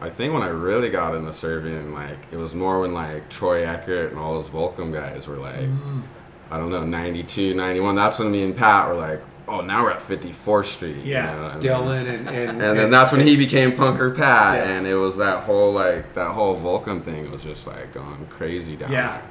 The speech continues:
Speaker 2: That must have been such a trip, you know, living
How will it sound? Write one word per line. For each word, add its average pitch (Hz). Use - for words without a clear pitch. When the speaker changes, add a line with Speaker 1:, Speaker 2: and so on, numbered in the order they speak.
Speaker 2:
That 165
must 311
have 254
been 170
such 196
a 170
trip, 160
you 147
know, 135
living 151